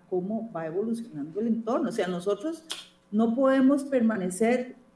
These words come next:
eh, rígidos desde la institucionalidad de cara a los cambios en el entorno. Tenemos que tener una lectura actualizada e ir cambiando. Tenemos que aprender a ser más flexibles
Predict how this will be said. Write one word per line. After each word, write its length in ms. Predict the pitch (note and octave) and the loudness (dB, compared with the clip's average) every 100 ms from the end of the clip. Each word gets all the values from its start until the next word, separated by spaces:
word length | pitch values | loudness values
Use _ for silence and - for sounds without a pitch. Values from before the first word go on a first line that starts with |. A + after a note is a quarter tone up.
| _ _ - | _ _ 0
eh, 480 | F#3 F3+ F3 - F3 | 4 4 2 0 0
rígidos 760 | A3+ D4+ D#4 C#4+ B3 G#3+ - - _ _ _ _ _ | 0 2 2 4 2 0 -8 -20 _ _ _ _ _
desde 240 | F#3+ F3+ | 0 2
la 180 | F3 G3+ | 4 4
institucionalidad 1160 | C4+ C#4 - - B3 A#3 G3 F#3 E3 E3 A3+ D#4 - - _ _ _ _ - | 2 0 -6 -10 -6 -4 -4 -4 -4 -2 -2 -2 -8 -18 _ _ _ _ 0
de 220 | F#3+ F#3 | 0 2
cara 420 | G#3+ A3 B3 C4 - | 2 4 2 0 0
a 400 | A3 B3+ - - - F#3 | 0 0 -4 -14 -14 -4
los 220 | F#3 F3+ | -4 -2
cambios 360 | F3+ G3+ A3+ | -4 -2 0
en 100 | A#3 | 0
el 120 | G#3 D#3 | 0 -2
entorno. 480 | D3+ E3+ F3 D#3+ D3+ - | -4 0 0 -2 -10 -12
Tenemos 360 | F#3+ G3+ A#3 | -4 -2 0
que 80 | A#3 | -2
tener 300 | B3+ A#3+ B3 | -2 -2 0
una 180 | B3+ C4+ | 0 2
lectura 520 | B3+ G3+ - A#3 A#3+ | 4 2 2 2 2
actualizada 920 | C4 - G3+ E3+ - G3+ A#3 B3+ - - _ _ - | 0 -2 -2 -2 -2 -2 -2 -4 -10 -20 _ _ 4
e 120 | G3+ | 6
ir 300 | G3+ A3 A3 | 6 2 0
cambiando. 640 | C4 G#3+ G#3 A#3 B3+ F#3+ - | 0 2 2 2 2 0 -2
Tenemos 360 | G3 A3 A#3 | -2 0 0
que 80 | C#4 | -4
aprender 380 | - A3+ A3+ A#3+ | -4 -2 -2 -2
a 60 | |
ser 180 | B3+ C4 | -2 -4
más 340 | B3 A#3+ B3+ C4 | -2 0 -2 -2
flexibles 760 | C4 - B3+ C4 A#3 E3 - | -4 -2 0 0 0 -4 -8